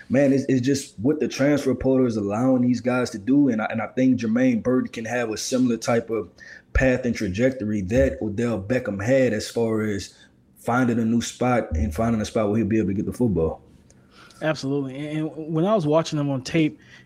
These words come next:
Speaker 2: he, he showcased a long speed to win vertically. He's tough across the middle and in
Speaker 1: Yes.
Speaker 2: contested and congested areas, uh, on the field.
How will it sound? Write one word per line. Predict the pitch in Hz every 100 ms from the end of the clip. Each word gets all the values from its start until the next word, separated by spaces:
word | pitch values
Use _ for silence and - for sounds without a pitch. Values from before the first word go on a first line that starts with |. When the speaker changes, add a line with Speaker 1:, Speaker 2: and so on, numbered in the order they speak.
| _
Speaker 2:
he, | 180
he | 165 185
showcased | - 180 165 170 -
a |
long | 139 147 156 151
speed | - 156 156
to | 135
win | 151 139
vertically. | 123 151 151 160 156 -
He's | - 139
tough | - - - 165 151
across | - 160 160
the | -
middle | 135 147 165 170 - - -
and | 139
in | 101
Speaker 1:
Yes. | 82
Speaker 2:
contested | - 151 151 - 156 151 - -
and | 151
congested | 139 135 117 156 156 151 139
areas, | 143 160 170 180 -
uh, | 160 147 139
on | 143 151 156 151
the |
field. | 131 - 165 180